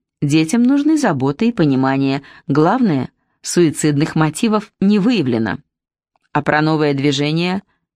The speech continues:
«Поосторожничаем пока с информацией. Проверю по своим каналам. Тогда и с учителями поговорим». «Все-таки вы что-то не договариваете, Тамара Вадимовна. Признайтесь, пришли сегодня уже подготовленные,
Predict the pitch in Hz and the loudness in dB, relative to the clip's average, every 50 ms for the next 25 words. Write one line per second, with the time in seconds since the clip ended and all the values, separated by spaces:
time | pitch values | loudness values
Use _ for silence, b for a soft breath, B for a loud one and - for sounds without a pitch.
0 | _ _ _ _ _ _ _ _ _ _ _ - - 311 311 311 - - 311 294 | _ _ _ _ _ _ _ _ _ _ _ -4 -2 -2 -2 -4 -2 -2 0 0
1 | 285 277 220 156 147 135 123 - - 139 135 139 - - 151 - - 143 - - | 0 0 0 0 -2 -2 -2 -2 -2 0 0 0 -2 -4 -4 -2 -4 -4 -2 -2
2 | 147 143 - 165 165 165 156 143 131 120 - - - 120 127 b b b b b | -4 -2 -2 -2 -2 0 0 0 -2 -2 -4 -2 -2 -2 -2 b b b b b
3 | b b - 226 254 254 214 277 311 311 302 302 - - - 185 175 185 185 175 | b b -2 0 0 2 2 2 2 2 2 0 -2 -4 -2 -2 -2 0 0 -2
4 | 170 - 170 151 139 135 135 131 131 131 b b b b b b b b b - | -2 0 0 0 0 0 -2 -2 -2 -4 b b b b b b b b b -2
5 | - 277 262 269 208 311 330 349 330 285 254 - 233 - - 185 - - 156 143 | -2 0 2 2 2 2 2 2 2 0 0 -2 -4 -2 -4 -4 -2 0 0 0
6 | 139 143 165 202 208 - 185 143 139 131 131 127 117 110 - 135 - _ _ _ | 0 0 0 -2 -2 -2 -2 -2 -2 -2 -2 -2 -4 -4 -6 -8 -10 _ _ _
7 | _ _ _ _ _ _ _ _ _ - - - - - 381 359 302 - 285 208 | _ _ _ _ _ _ _ _ _ -18 -12 -6 -2 -2 -2 -2 0 -2 0 0
8 | 233 214 - - 269 - 247 214 208 160 170 151 165 151 143 156 175 208 196 156 | 0 -2 -2 -4 -2 0 0 0 2 0 0 0 0 0 0 0 -2 -2 -2 -2
9 | 143 131 - - - - b b b b b b - 240 208 180 147 131 131 131 | -2 -2 -4 -6 -10 -10 b b b b b b -2 0 0 0 0 -2 -2 -2
10 | 143 139 131 135 123 123 117 113 120 127 _ _ _ _ _ _ _ _ _ _ | -2 0 0 0 -2 -2 -2 -4 -6 -8 _ _ _ _ _ _ _ _ _ _
11 | _ - - 226 262 247 220 165 127 127 - - - - - _ _ _ _ _ | _ -4 -2 -2 0 0 0 -2 -2 -6 -8 -12 -14 -14 -14 _ _ _ _ _
12 | _ _ _ _ - - 269 269 - - 370 349 - - 214 190 240 233 214 220 | _ _ _ _ -2 0 0 0 0 0 0 0 0 0 0 0 0 0 0 0
13 | 208 190 180 190 - - 196 196 247 220 - - 143 131 139 156 165 170 160 143 | 0 -2 -2 -2 -2 -2 0 0 0 0 0 -2 -2 0 0 -2 -2 -2 -2 -2
14 | 131 147 156 | -4 -6 -8